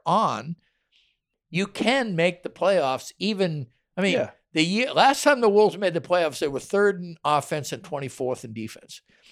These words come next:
Speaker 1: Now, I don't think that kind of disparity is realistic,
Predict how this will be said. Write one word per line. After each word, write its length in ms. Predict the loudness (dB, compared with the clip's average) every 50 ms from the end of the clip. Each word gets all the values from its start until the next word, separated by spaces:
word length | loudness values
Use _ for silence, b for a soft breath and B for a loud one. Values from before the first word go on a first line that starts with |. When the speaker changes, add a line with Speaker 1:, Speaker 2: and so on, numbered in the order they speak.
| b b
Speaker 1:
Now, 160 | 0 2 4
I 120 | 6 6 6
don't 160 | 6 4 2
think 320 | 0 -2 -4 -4 -6 _ 2
that 340 | 2 4 4 2 -2 -8 -8
kind 200 | -4 -4 -4 -4
of 60 | -4
disparity 760 | -6 -6 -8 -6 -2 0 2 2 2 2 0 -2 -4 -6 -8
is 140 | -8 -8 -8 -8
realistic, 640 | -8 -6 -6 -4 -4 -4 -6 -6 -8 -12 -14 _